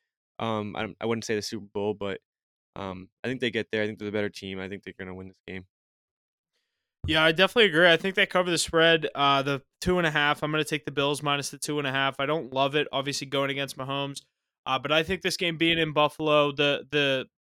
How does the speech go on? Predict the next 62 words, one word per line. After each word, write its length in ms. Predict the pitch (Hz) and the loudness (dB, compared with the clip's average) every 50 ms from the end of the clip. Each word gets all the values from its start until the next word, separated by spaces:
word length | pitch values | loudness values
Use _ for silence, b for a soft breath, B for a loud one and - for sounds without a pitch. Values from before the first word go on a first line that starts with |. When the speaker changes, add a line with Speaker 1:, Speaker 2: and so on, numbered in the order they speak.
| _ _ _ | _ _ _
Speaker 2:
what's 260 | - 196 196 - - | 2 4 4 4 2
at 140 | 175 160 - | -2 -2 -2
stake 400 | - - - 160 165 160 - _ | -2 0 4 6 6 4 4 _
between 300 | - 151 - - 165 160 | -10 -8 -6 -4 -4 -2
these 160 | 160 160 - | -2 -2 -2
two 160 | - - 170 | -2 -4 -4
quarterbacks, 640 | 156 - 160 160 156 151 147 147 147 143 139 - - | -4 0 0 2 2 2 2 2 4 4 2 2 0
there's 180 | - 156 143 - | -6 -4 -2 -2
so 180 | - 180 170 | 0 0 0
much, 380 | 160 160 156 147 - - - - _ _ _ _ _ _ _ _ _ - | 0 0 0 -2 -2 -4 -6 -8 _ _ _ _ _ _ _ _ _ 0
uh, 200 | 135 131 120 - - | 0 0 0 2 4
other 220 | 175 190 196 208 | 4 6 6 6
than 180 | 185 175 190 170 | 4 4 0 0
just 240 | 156 175 165 - - | 0 0 0 0 -2
this 200 | 180 160 - - | -2 -2 -2 2
game. 260 | - 165 165 165 165 | 4 4 4 4 4
You 140 | 165 165 165 | 2 0 0
look 160 | 165 160 - | 0 -2 -2
in 60 | 165 | -2
the 60 | 156 | 0
Speaker 1:
Josh 120 | - 151 170 | 4 4 6
Speaker 2:
past, 220 | 190 190 - - | 6 6 6 4
Speaker 1:
is 60 | - | 4
gonna, 140 | 202 202 196 | 6 6 6
Speaker 2:
Josh, 200 | - - 180 - - _ _ _ - | 4 2 -6 -6 -8 _ _ _ 0
Josh 180 | - 208 208 220 196 | 6 8 10 10 12
Speaker 1:
Josh 80 | 196 208 | 12 12
Speaker 2:
Allen 140 | 208 196 185 | 12 10 10
Speaker 1:
is 80 | - - 202 185 170 | 8 8 8 8 8
Speaker 2:
will 80 | 160 | 8
Speaker 1:
gonna 0 | |
Speaker 2:
be 100 | 156 139 | 8 8
Speaker 1:
win 80 | 131 120 | 8 6
Speaker 2:
in 60 | 117 | 4
Speaker 1:
one, 180 | 120 120 113 107 | 4 4 2 2
Speaker 2:
so 60 | 104 | 0
bad. 80 | 104 | 0
Speaker 1:
dude. 240 | 95 107 104 104 104 104 | 0 2 2 2 2 2
Speaker 2:
Yeah, 180 | 151 139 131 123 - | 2 0 0 0 -2
dude. 180 | 147 139 135 - _ - - _ - | -2 -2 -2 -2 _ -16 -18 _ -8
Speaker 1:
He's 120 | - 185 | -2 0
Speaker 2:
He's 120 | 208 220 214 | 2 6 8
Speaker 1:
gotta 220 | 254 208 - 208 | 8 10 10 8
Speaker 2:
gotta 60 | 208 | 8
Speaker 1:
win 140 | - - 113 | 6 4 2
Speaker 2:
win 100 | 107 104 | 0 0
one 80 | 104 - | 0 2
Speaker 1:
one. 100 | - - | 2 2
Speaker 2:
of 80 | 165 | 2
these. 240 | 156 160 160 156 147 - - | 2 2 2 2 0 0 0
I 120 | 156 170 160 | 2 2 2
hate 240 | 160 190 202 - | 2 0 0 2
to 100 | - 202 | 0 0
say, 220 | 165 - - 180 - | 0 2 0 0 0
I 60 | 165 | 0
hate 220 | 147 160 190 208 - | 0 -2 -2 -2 -2
to 40 | 214 | -2
be, 160 | 175 196 202 | 0 0 2
like, 240 | 196 185 170 - - | 4 4 4 4 4
betting 320 | - 165 170 180 185 175 | 4 6 6 6 4 2
with 180 | 170 175 165 - | 2 -2 0 2
that, 260 | - 175 165 156 139 | 4 4 4 4 2